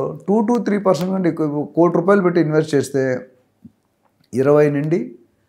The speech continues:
పాతిక వేలు రెంట్ వస్తుంది మ్యాక్సిమం నెలకి. అంటే సంవత్సరానికి ఎంత అండి? త్రీ ల్యాక్స్. పోనీ ఇరవై ఐదు మ్యాక్సిమం తీసుకున్నా,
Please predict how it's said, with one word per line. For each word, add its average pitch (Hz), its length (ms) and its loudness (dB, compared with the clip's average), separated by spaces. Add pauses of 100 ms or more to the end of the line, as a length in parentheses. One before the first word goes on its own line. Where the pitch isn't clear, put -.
(260)
పాతిక 113 320 0
వేలు 107 200 0
రెంట్ 110 220 -6
వస్తుంది 71 400 -12 (220)
మ్యాక్సిమం 127 500 -2 (420)
నెలకి. 123 340 -2 (760)
అంటే 156 180 0 (140)
సంవత్సరానికి 143 460 0
ఎంత 139 180 -4
అండి? 160 160 -4 (1400)
త్రీ 131 140 -2 (120)
ల్యాక్స్. - 340 -8 (360)
పోనీ 117 240 0
ఇరవై 143 180 8
ఐదు 131 140 2
మ్యాక్సిమం 123 380 -4
తీసుకున్నా, 87 360 -10